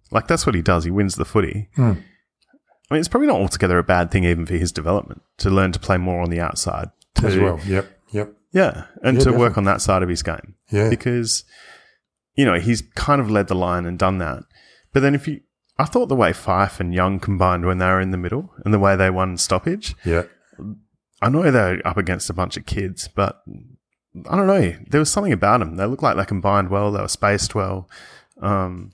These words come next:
Speaker 2: So you,
Speaker 1: they
Speaker 2: you know
Speaker 1: won a,
Speaker 2: what?
Speaker 1: they won a lot of clean footy together.
Speaker 2: Do you know what? I'm telling you, that's the difference of when you got a Nat Fife in there.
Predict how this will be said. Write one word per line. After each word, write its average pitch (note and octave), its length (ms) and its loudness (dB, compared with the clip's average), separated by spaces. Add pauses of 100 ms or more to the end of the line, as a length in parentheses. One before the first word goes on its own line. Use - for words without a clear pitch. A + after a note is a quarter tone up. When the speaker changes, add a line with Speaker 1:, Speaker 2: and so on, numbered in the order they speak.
Speaker 2:
So - 120 0
you, D#3+ 220 -2 (140)
Speaker 1:
they - 80 -2
Speaker 2:
you D3 80 6
know A#3+ 60 4
Speaker 1:
won G3+ 80 2
a, G3+ 80 4
Speaker 2:
what? A3 100 -6
Speaker 1:
they C#3+ 80 4
won B2+ 160 4
a F2+ 80 0
lot A2+ 160 2
of G#2 80 0
clean G2+ 280 0
footy G#2+ 280 0
together. F2+ 320 -6 (480)
Speaker 2:
Do D3+ 80 2
you G3 40 6
know A#3+ 100 6
what? D#3 340 0 (120)
I'm C#3+ 120 -2
telling F#3+ 360 2
you, D3 80 2
that's - 460 -2 (1080)
the D#3 80 4
difference D#3 500 2
of C3 80 0
when C#3 140 2
you C3 80 4
got C3 120 2
a B2 60 0
Nat A#2 240 -2
Fife G#2 280 -8
in G2 100 -6
there. F2 180 -8